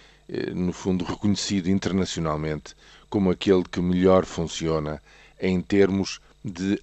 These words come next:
aprendizes, em termos de jovens, eh, trabalhadores com qualificação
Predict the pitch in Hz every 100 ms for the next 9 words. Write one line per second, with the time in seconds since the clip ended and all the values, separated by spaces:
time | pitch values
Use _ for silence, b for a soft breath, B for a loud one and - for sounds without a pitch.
0 | 101 - 98 95 92 90 71 - - -
1 | - 87 80 87 82 76 73 78 95 95
2 | 85 92 95 - b b b b b 90
3 | 92 87 87 80 85 - 123 117 95 85
4 | 76 78 80 71 80 76